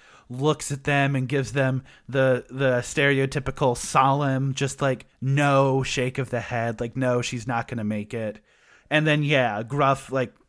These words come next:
goes to her side and starts, you know, like, pawing the ground and whimpering and whatnot. A very emotional moment.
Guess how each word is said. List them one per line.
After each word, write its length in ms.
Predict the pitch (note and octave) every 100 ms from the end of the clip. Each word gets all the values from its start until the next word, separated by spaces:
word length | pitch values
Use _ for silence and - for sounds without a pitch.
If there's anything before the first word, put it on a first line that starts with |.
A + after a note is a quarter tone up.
| -
goes 320 | C#3+ C#3 C3+
to 160 | - C3+
her 120 | B2+
side 540 | A#2+ B2 A#2+ A2+ A#2+ -
and 180 | B2+ A#2
starts, 400 | C3+ B2+ - C3+
you 80 |
know, 160 | B2 A2+
like, 240 | G#2+ G#2+ _ _ _ _
pawing 480 | - F3 D#3+ D#3 D#3
the 100 | D3
ground 680 | C3+ C3+ C3+ C3+ C3 C#3 B2+
and 180 | A2 G#2+
whimpering 800 | C#3+ C#3+ C#3 C#3 C3 B2+ B2+ B2+
and 140 | B2+ B2
whatnot. 720 | B2 A#2+ B2 B2 A#2+ - - - - - -
A 160 | D3
very 320 | C#3+ A#3 D4 F#3+
emotional 560 | D#3+ F3 E3+ D#3 C#3
moment. 680 | C3+ A#2+ G#2 E2 _ _ -